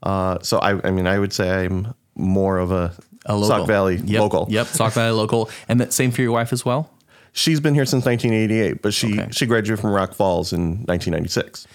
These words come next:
Speaker 2: So you guys have been here, invested, uh, raised a family here, started a family here, raised a family here, um,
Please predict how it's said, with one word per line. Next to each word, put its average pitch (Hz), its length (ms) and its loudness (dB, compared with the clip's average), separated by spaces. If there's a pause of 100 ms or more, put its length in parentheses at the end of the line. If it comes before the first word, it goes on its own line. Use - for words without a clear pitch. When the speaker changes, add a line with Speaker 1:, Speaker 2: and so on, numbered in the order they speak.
(140)
Speaker 2:
So - 140 -2
you 117 200 2
guys 120 400 0
have 107 180 -2
been 110 260 0
here, 123 320 0
invested, 113 840 -2 (320)
uh, 104 200 -2
raised 117 280 0
a - 20 -6
family 123 400 0
here, 120 340 0
started 147 340 0
a - 40 -4
family 139 200 0
here, 127 140 0
raised 113 300 0
a 110 40 -2
family 104 300 0
here, 101 380 -4 (380)
um, 95 320 0